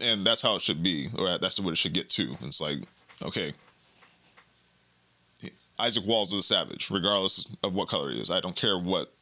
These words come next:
I didn't, I didn't know until he descri-, until he said it. That's what we, I think that's where we're trying to get to.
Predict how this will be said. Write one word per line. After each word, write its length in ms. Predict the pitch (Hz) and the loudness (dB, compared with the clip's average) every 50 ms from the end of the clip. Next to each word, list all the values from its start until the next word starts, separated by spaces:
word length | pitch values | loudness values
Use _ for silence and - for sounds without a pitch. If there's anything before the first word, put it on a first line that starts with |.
| - - | -4 -2
I 80 | 110 117 | 0 0
didn't, 240 | 98 104 101 - 113 | 0 0 -2 0 0
I 20 | |
didn't 240 | 113 120 113 95 104 | 2 0 0 0 0
know 220 | 107 107 95 92 | 2 2 2 2
until 400 | 92 87 - 98 87 87 87 85 - | 0 0 2 2 2 2 0 -2 -4
he 160 | - - 101 87 | -2 -2 0 2
descri-, 320 | - - - - 71 - | 2 2 2 0 0 2
until 280 | 90 92 - 120 101 98 | 2 2 2 4 2 2
he 260 | 107 104 101 90 82 - - - - - - - | 2 2 2 0 0 -4 -8 -16 -20 -14 -6 0
said 240 | - 127 107 85 | 2 2 2 2
it. 100 | 69 - - - - - - - - - - - - - - - - - - - - - | -2 -6 -10 -16 -20 -20 -20 -20 -20 -20 -20 -20 -20 -20 -20 -20 -12 -8 -6 -6 -4 -2
That's 160 | - 127 127 - | -2 0 0 2
what 80 | 131 127 | 2 2
we, 180 | 127 113 92 - | 2 2 2 0
I 80 | 107 120 | 0 0
think 160 | - 131 123 | 0 0 2
that's 180 | 113 117 - - | 2 2 2 2
where 120 | 120 110 101 | 0 0 0
we're 140 | 98 95 92 | 0 0 0
trying 160 | - 131 107 | 0 -2 0
to 80 | 95 87 | 0 0
get 160 | 98 98 - | 0 2 2
to. 240 | - 120 117 131 | 2 2 2 0